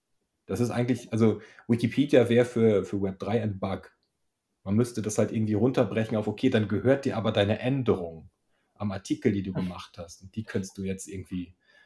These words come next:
damit könntest du nachweisen, wie viel du beigetragen hast. Und damit kannst du dann abstimmen.“ Und, aber das ist halt nicht, was wir wollen. Und das ist eben auch ein, ein extrem apolitisches Verständnis. Und ich, es ist nicht nur ein apolitisches, ich nenne es sogar häufig ein antipolitisches, weil sie eben diese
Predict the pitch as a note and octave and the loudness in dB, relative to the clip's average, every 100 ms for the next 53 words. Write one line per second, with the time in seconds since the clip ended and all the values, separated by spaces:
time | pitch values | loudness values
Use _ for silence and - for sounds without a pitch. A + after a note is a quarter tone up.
0 | _ - G#2 A#2 B2 A2+ - A2 A2+ C3 | _ -2 0 2 2 2 2 6 6 6
1 | - A2+ G#2+ A2 G2+ - A2+ A2+ G#2+ A2+ | 2 2 4 2 0 -4 -2 0 0 0
2 | D3 A#2+ - G#2 G2+ F#2 F#2 F#2+ F#2 - | 2 0 -2 -4 -4 -4 -6 -8 -8 -10
3 | F#2+ G2+ G#2+ - A2 G#2+ - G#2+ G#2 - | -6 -4 -4 -4 -6 -8 -8 -6 -4 -4
4 | B2+ - - G#2+ G2 F#2+ F#2 F#2 - - | -4 -4 0 2 2 2 0 -2 -8 -8
5 | A#2+ - - _ _ _ _ G#2+ G#2+ A#2+ | -8 -8 -12 _ _ _ _ 2 4 4
6 | A#2 A#2 A#2 A2 F#2+ F#2+ G2+ G#2+ F2+ D#2+ | 2 2 2 0 -2 0 4 4 2 -4
7 | G#2 G2+ G#2+ - A#2+ A#2 - G#2 G2+ F#2+ | -6 -4 -4 2 2 2 -2 -2 0 -2
8 | - _ _ _ - G#2 G2+ - - G#2 | -4 _ _ _ -8 -4 -2 -4 -2 -2
9 | - A#2+ C3+ - A2 A#2 A#2 - G2 - | 0 0 0 0 2 0 -2 -8 -8 -6
10 | F#2 - B2 - - F#2+ - F#2 F#2 _ | -4 0 2 0 -6 -18 -14 -12 -14 _
11 | G#2 A2 C3 C3 A2+ F#2+ A2+ C#3+ A2 G2+ | -4 0 0 0 -2 -2 -4 0 -2 -2
12 | G#2 G#2+ A#2 A#2 G#2+ G2+ G#2+ G#2+ F#2+ G#2+ | -4 -2 0 0 0 2 2 -2 -2 -4
13 | A#2 - - F2+ F2 A#2+ - G2 - G2+ | -2 -4 -8 -14 -14 -16 -18 -14 -6 -4
14 | G#2+ G#2+ G#2+ G2 G2 G2 | -2 0 0 -2 -2 -4